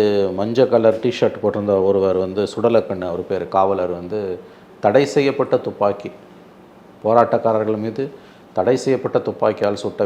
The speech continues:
வீடியோஸ் எல்லாம் நம்ம எல்லாருமே பார்த்தோம். மிகப்பெரிய கொந்தளிப்பை உண்டாக்குச்சு. சி பி ஐ விசாரணைக்கு உத்தரவிடப்பட்டது. அந்த சி பி ஐ விசாரணையில என்ன ஆச்சுன்னு கேட்டிங்கன்னா, சில ஆண்டுகள் கழிச்சு அவங்க சார்ஜ் ஷீட்ல போடும்போது, ரெண்டாயிரத்தி இருபத்தி,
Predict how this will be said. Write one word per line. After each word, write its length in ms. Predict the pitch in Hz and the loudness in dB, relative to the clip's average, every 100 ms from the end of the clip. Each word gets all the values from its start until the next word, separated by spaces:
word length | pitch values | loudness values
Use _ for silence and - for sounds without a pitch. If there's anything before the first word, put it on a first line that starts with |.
| 92 | -4
வீடியோஸ் 340 | 113 113 107 110 | 0 0 0 -2
எல்லாம் 320 | 104 95 95 95 | -2 -4 -6 -8
நம்ம 140 | 95 92 | -8 -6
எல்லாருமே 360 | 98 104 104 98 87 | -6 -4 -6 -6 -8
பார்த்தோம். 320 | 85 - - - - - - - - - | -8 -10 -14 -18 -20 -20 -20 -20 -20 -8
மிகப்பெரிய 380 | 110 113 135 131 131 | -2 0 4 4 4
கொந்தளிப்பை 400 | 120 120 120 117 107 | 2 4 4 2 2
உண்டாக்குச்சு. 440 | 104 107 104 110 131 | 4 2 2 -4 -2
சி 80 | 139 | -2
பி 100 | 127 | 2
ஐ 100 | 131 110 | 2 2
விசாரணைக்கு 420 | - 107 107 98 | 2 0 0 -6
உத்தரவிடப்பட்டது. 720 | 98 113 95 87 92 90 87 117 - - - - - - 120 | -2 0 0 -2 -6 -6 -6 -6 -8 -20 -20 -20 -20 -14 -4
அந்த 120 | 123 | -2
சி 120 | - 165 | -2 -2
பி 80 | 175 | 0
ஐ 40 | 180 151 | 0 0
விசாரணையில 520 | 135 147 143 139 143 143 | 2 2 2 0 0 0
என்ன 140 | 135 | 0
ஆச்சுன்னு 280 | 131 123 127 | -4 -4 -4
கேட்டிங்கன்னா, 360 | 110 107 110 175 156 123 110 101 | -4 -4 -8 -6 -6 -6 -8 -6
சில 100 | 110 | -2
ஆண்டுகள் 380 | 110 120 120 113 | -2 -2 -4 -4
கழிச்சு 240 | 107 131 147 | -4 -4 -6
அவங்க 140 | 123 104 | -6 0
சார்ஜ் 240 | 110 117 | 2 2
ஷீட்ல 260 | - - 98 - | -2 -6 -6 -4
போடும்போது, 380 | 101 92 92 127 | -6 -4 -4 -2
ரெண்டாயிரத்தி 380 | 113 113 110 - 101 | -2 0 0 0 -2
இருபத்தி, 380 | 101 98 - | -2 -4 -2